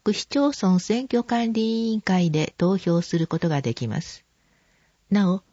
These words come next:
不在者投票できる場所、日時等については、滞在先の選挙管理委員会にお問い合わせください。丸一、江東区選挙管理委員会宛てに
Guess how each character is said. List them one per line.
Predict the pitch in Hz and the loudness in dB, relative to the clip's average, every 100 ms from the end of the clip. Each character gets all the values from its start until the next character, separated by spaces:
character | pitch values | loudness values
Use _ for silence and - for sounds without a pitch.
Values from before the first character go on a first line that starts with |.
| _ | _
不 | 233 | -4
在 | 220 285 285 | 0 0 0
者 | - 277 | -2 -2
投 | 262 262 | 0 0
票 | 247 233 | 0 0
で | 214 226 | 0 0
き | 240 | 0
る | 208 - 175 | 0 0 -2
場 | 190 190 | -2 -2
所、 | - 208 208 _ - | -2 -2 -2 _ -4
日 | 233 - 240 | -2 -2 -2
時 | 220 | -2
等 | - 247 220 | 0 0 2
に | 196 | 2
つ | - | 0
い | 208 | -2
て | - 175 | 0 0
は、 | 170 - _ _ | 0 -4 _ _
滞 | - 233 247 | 0 2 2
在 | 233 220 226 | 2 2 0
先 | - 214 196 | -2 0 2
の | 185 185 | 2 2
選 | - 226 | 0 -2
挙 | 233 220 | 0 -2
管 | 214 208 208 | 0 0 2
理 | 202 196 | 2 2
委 | 208 202 202 | 0 0 0
員 | 196 | 0
会 | - 160 147 | 0 0 2
に | 147 - | 0 0
お | 165 | 0
問 | 185 170 | 2 2
い | 156 | 2
合 | 147 | 0
わ | 180 | 0
せ | 160 | -2
く | - | 0
だ | 156 | -2
さ | - 156 | 0 -2
い。 | 139 - _ _ _ _ _ _ _ _ _ _ _ _ _ _ _ | -2 -6 _ _ _ _ _ _ _ _ _ _ _ _ _ _ _
丸 | 202 214 233 | 0 0 0
一、 | 190 - 170 - _ _ _ _ _ - | -2 -4 -10 -10 _ _ _ _ _ -4
江 | 269 294 - | 0 0 0
東 | 285 269 | 0 0
区 | 233 226 | 0 0
選 | - 269 | -2 -4
挙 | - 254 | 0 0
管 | - 240 240 | 0 0 0
理 | 226 226 233 233 | 0 0 0 0
委 | |
員 | 226 | -2
会 | - 220 208 | 0 0 2
宛 | 202 | 0
て | 196 185 | 2 4
に | 185 | 4